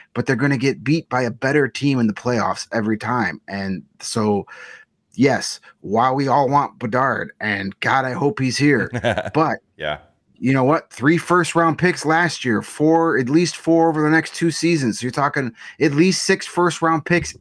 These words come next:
Speaker 1: and Connor Bedard. That's how you build a team if those guys develop and hit their potential.
Speaker 2: Yeah, and I, I think too, like, I think for a long time, a lot of people with Draisaitl were like, "Well, he's just playing with McDavid, and that's why." I,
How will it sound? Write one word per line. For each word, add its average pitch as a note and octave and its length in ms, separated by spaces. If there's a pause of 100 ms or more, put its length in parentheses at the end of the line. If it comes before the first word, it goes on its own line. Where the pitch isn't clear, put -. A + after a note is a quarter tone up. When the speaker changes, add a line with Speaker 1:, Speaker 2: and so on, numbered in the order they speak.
Speaker 1:
and F#3+ 340
Connor A3+ 340
Bedard. A#3+ 560 (560)
That's D3+ 460
how F3 140
you F3 200
build C#3+ 460 (160)
a A2+ 100 (140)
team G2+ 540
if A#2 180
those A#2+ 220
guys A2 260
develop G#2+ 480
and G#2 140
hit G#2 160
their G2 100
potential. - 600
Speaker 2:
Yeah, G2+ 440
and A#2 280
I, C#2+ 180
I D3 240
think F#3 260
too, D3 200
like, G#2+ 400
I A2 80
think B2+ 180
for C#3 140
a A#2 80
long G#2 260
time, G#2+ 200
a F#2 60
lot F#2+ 140
of F#2 80
people F2+ 480
with G2 140
Draisaitl F#2+ 760 (420)
were G2+ 120
like, G2 160
"Well, F3+ 300
he's C#3 200
just A#2+ 180
playing A2+ 200
with G2 160
McDavid, F2+ 560
and D#2+ 340
that's F#2+ 240
why." F2 220 (800)
I, F2 100